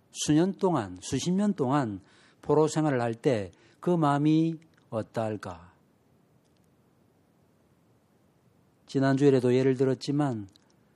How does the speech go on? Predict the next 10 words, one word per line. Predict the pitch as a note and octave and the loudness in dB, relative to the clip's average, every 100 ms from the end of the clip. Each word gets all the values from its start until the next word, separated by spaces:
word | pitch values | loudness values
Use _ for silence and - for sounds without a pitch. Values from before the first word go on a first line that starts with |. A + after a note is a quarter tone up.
| _ _ _ _ _ _ _ _ _ _ _ _ - | _ _ _ _ _ _ _ _ _ _ _ _ 2
포로로 | C#3 C#3 C#3+ C3 A#2+ | 2 4 4 4 0
사로잡혀 | B2 B2 C3 A#2 C3 | -4 -4 -4 -4 -4
와서 | B2+ - B2 G#2+ G#2 | -4 -4 -6 -8 0
포로 | - C#3 C3 | 2 2 0
소용소에서 | - D#3 C#3 A#2+ A#2 G#2+ A#2 | -2 -2 -2 -2 -6 -4 -4
일 | C#3 C#3+ | 0 2
년, | D3 D3+ | 2 0
이 | A#2+ | 0
년 | B2 C3+ | -2 -2
지내면 | - G#2 B2 D3 F2+ F2 | -6 -8 -4 -6 -6 -12